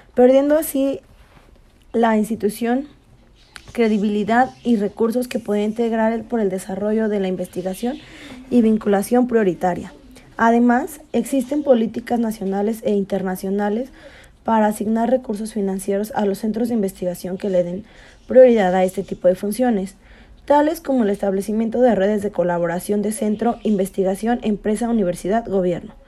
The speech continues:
Fomento, fomento a una cultura emprendedora y fomento e incubación de empresas en ciencia y tecnología, entre otras.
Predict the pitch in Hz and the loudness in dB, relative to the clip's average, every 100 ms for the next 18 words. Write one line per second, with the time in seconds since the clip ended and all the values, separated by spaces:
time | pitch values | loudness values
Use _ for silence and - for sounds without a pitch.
0 | - - - - - - 262 262 294 285 | -20 -20 -20 -20 -20 2 4 6 4 0
1 | 285 330 330 - - - - - - 220 | -2 -2 -4 -12 -20 -20 -20 -20 -18 0
2 | 262 254 302 302 330 370 233 226 240 247 | 4 4 4 0 -2 0 2 2 0 0
3 | 220 190 214 208 196 196 202 214 208 262 | -4 -2 -2 -2 -2 -2 0 0 0 -2
4 | - - - - - - - 240 - 240 | -10 -20 -20 -20 -20 -10 0 0 2 2
5 | 254 269 269 285 277 220 214 208 208 214 | 4 4 2 -2 2 2 2 0 0 0
6 | 233 233 254 247 233 233 240 - 196 202 | 0 0 0 0 0 0 -2 -2 -4 -2
7 | 226 220 220 220 208 202 185 190 220 247 | -2 -2 -2 -4 -2 -2 -4 -4 -4 -4
8 | - 190 180 175 175 - - | -4 -8 -4 -6 -6 -10 -20